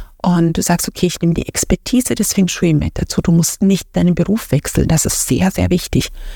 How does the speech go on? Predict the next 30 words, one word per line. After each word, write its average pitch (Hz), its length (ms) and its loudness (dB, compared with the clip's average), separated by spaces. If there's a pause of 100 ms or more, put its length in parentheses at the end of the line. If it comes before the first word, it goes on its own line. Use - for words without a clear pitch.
(140)
Du 180 100 -2
musst 165 160 -2
nicht 196 200 0
deinen 202 160 2
Beruf 208 320 -2
wechseln, - 340 0
darum 92 300 4
geht 202 280 0
es 233 140 -2
überhaupt - 460 -2
gar - 220 2
nicht, - 400 -2 (360)
sondern 170 520 0
du 170 100 -4
bleibst 170 460 0
in 233 60 0
einem 226 180 4
Beruf 196 540 -2 (280)
und 180 200 2
hast 190 180 -2
doch 175 100 0
eine 180 220 2
zusätzliche - 640 0
Expertise. - 720 0
Sprich, - 580 0 (460)
wenn 180 160 2
du 190 80 2
ein 196 120 0
Unternehmen 214 540 0
berätst 170 640 -2